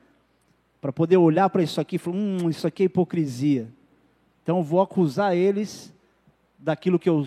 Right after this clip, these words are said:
daquilo que eu faço e vou xingar eles daquilo que eu sou." Porque é uma frase tão, tão absurda de você imaginar alguém instruindo outra pessoa a fazer isso, ó,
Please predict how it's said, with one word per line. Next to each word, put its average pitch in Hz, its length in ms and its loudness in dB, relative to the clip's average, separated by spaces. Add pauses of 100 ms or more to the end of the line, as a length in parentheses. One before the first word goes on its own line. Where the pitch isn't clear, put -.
(120)
daquilo 165 360 -2
que - 80 -2
eu 156 100 2
faço 190 580 -4 (340)
e 139 120 -4
vou 156 180 0
xingar 165 440 -4
eles 185 200 -2
daquilo 185 300 -4
que 185 100 -2
eu 180 120 2
sou." 147 300 -4 (280)
Porque - 180 -2
é 254 40 2
uma 277 180 -2
frase 190 380 -2
tão, 285 460 -2 (420)
tão 269 300 0 (100)
absurda 214 1040 0 (480)
de 135 100 -2
você 180 320 2
imaginar 220 440 -2
alguém 208 360 0
instruindo 233 640 -2
outra 208 220 2
pessoa 175 720 2 (480)
a 156 100 0
fazer 202 260 0
isso, 220 180 0
ó, 170 240 4